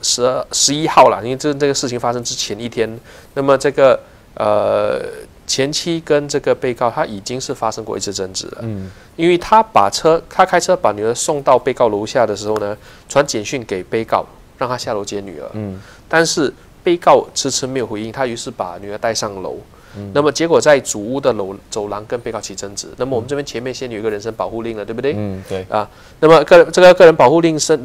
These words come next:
Speaker 1: 申请到，所以他们两个争执，然后挨了被告一拳。那么这就触犯保护令了吗？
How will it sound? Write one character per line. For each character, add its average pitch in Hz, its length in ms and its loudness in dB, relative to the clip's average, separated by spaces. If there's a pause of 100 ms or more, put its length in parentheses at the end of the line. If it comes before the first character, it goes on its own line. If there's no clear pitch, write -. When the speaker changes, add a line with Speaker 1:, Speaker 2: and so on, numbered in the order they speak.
Speaker 1:
申 143 200 -6
请 127 120 -4
到， 123 160 8
所 131 140 2
以 143 40 4
他 160 100 2
们 160 80 -4
两 131 100 2
个 143 160 4 (180)
争 165 280 2
执， 127 240 2
然 123 100 4
后 135 220 6
挨 117 200 2
了 131 80 0
被 127 200 -4
告 117 180 -2
一 120 80 -6
拳。 101 320 -4 (600)
那 151 80 4
么 156 220 6
这 139 140 -8
就 139 100 -8
触 139 160 -8
犯 131 160 -2
保 104 120 -4
护 123 100 -2
令 135 140 -4
了 127 80 0
吗？ 131 180 0